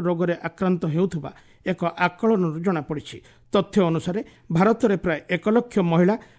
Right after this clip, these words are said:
ବାର୍ଷିକ ସ୍ତନ କର୍କଟ ରୋଗରେ ଆକ୍ରାନ୍ତ ହୋଇ ମୃତ୍ୟୁବରଣ କରିଥାନ୍ତି। ଚଳିତ ବର୍ଷର ବିଷୟବସ୍ତୁ ରହିଛି ପ୍ରତ୍ୟେକ କାହାଣୀ ଅନନ୍ୟ ଏବଂ ଯାତ୍ରା ଗୁରୁତ୍ୱପୂର୍ଣ୍ଣ। ମିଳିତ ଭାବେ ଆମେ ଲଢ଼ିବା ଏବଂ ଏହାକୁ ପ୍ରତିହତ କରିବା,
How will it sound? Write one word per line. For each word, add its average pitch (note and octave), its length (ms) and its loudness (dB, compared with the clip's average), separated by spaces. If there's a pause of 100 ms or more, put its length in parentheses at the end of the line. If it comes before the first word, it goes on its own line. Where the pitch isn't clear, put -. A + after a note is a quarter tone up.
(120)
ବାର୍ଷିକ F3+ 480 0
ସ୍ତନ F#3 320 -2
କର୍କଟ G3 420 -4
ରୋଗରେ E3 300 0 (280)
ଆକ୍ରାନ୍ତ A3 460 2
ହୋଇ D#3 220 -2 (520)
ମୃତ୍ୟୁବରଣ G3 540 2
କରିଥାନ୍ତି। D#3+ 520 -4 (200)
ଚଳିତ F3 320 0
ବର୍ଷର E3 380 -2
ବିଷୟବସ୍ତୁ G3 580 -4
ରହିଛି D#3 360 -2 (340)
ପ୍ରତ୍ୟେକ G3+ 420 -2 (160)
କାହାଣୀ F3 320 2 (160)
ଅନନ୍ୟ F3+ 320 2 (320)
ଏବଂ F3+ 220 2 (260)
ଯାତ୍ରା F3+ 420 -2 (220)
ଗୁରୁତ୍ୱପୂର୍ଣ୍ଣ। D#3 540 -2 (400)
ମିଳିତ A3+ 380 6
ଭାବେ F3+ 320 0
ଆମେ E3+ 200 0
ଲଢ଼ିବା E3+ 360 2 (260)
ଏବଂ F3 260 -2
ଏହାକୁ A3 320 -2 (360)
ପ୍ରତିହତ A3 400 2 (100)
କରିବା, B2 260 -10